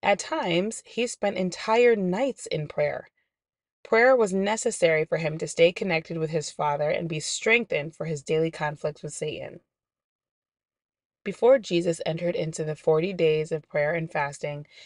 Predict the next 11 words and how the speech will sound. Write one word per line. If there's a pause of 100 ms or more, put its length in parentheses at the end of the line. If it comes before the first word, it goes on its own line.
(120)
he
was
filled
with
the
Spirit (680)
as
an
answer
to
prayer